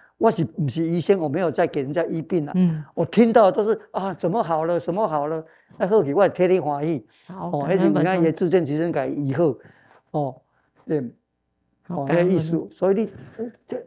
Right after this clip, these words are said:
Speaker 1: 较早演这有点无意中就好气。哦。
Speaker 2: 好，
Speaker 1: 嗯。
Speaker 2: 好，谢谢本尊。
Speaker 1: 哦，较早演这，演这，啊，你即摆伫长白山天池。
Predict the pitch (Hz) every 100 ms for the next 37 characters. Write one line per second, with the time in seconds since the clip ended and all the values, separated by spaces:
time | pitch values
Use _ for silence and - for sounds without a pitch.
0 | - 226 190 - 196 202 202 147 165 170
1 | 165 175 175 139 127 143 185 - _ _
2 | _ 143 180 202 - _ _ _ 143 165
3 | 180 202 175 156 147 170 175 185 180 -
4 | 165 180 185 165 160 160 175 202 214 175
5 | 160 - 180 180 170 185 180 _ _ -
6 | 185 185 - 127